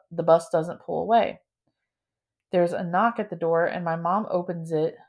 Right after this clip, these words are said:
to find a man in a bus driver uniform. He explains that he's a substitute driver because the regular driver called in sick. He says he knows he's a few minutes early since he wanted to get an early start on the route since he didn't know it well.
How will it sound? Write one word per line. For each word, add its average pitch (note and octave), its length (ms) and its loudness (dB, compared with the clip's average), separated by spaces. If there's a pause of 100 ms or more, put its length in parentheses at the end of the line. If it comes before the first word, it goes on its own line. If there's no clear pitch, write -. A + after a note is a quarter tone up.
(140)
to G3 100 -16
find F3+ 260 0
a F3 40 -4
man E3 320 -2
in F#3 140 -8
a F#3 40 -4
bus E3 240 0
driver E3+ 240 -2
uniform. D#3+ 680 -8 (200)
He G#3 100 -6
explains F#3 500 -4
that G3 120 -4
he's F#3+ 240 -6
a F3+ 40 -6
substitute G3+ 560 -2
driver E3 340 2
because E3 360 -2
the D#3+ 60 -8
regular E3+ 340 0
driver E3 360 0
called E3 220 -2
in E3+ 140 -14
sick. - 260 -4 (720)
He G#3 120 -6
says G#3 400 4
he A3 140 -6
knows F3 460 0
he's F3 220 -8
a E3 60 -2
few F3 220 -8
minutes G3+ 320 -2
early D#3 400 -2
since D#3+ 280 -12
he F3 100 -12
wanted E3 320 -4
to G3 100 -8
get D#3 200 2
an - 80 -8
early F3 260 0
start G3+ 300 0
on G3+ 80 -4
the G#3 80 -6
route E3+ 340 -6
since E3 220 -16
he E3+ 100 -14
didn't E3 280 -12
know E3 180 0
it - 120 -4
well. - 300 -8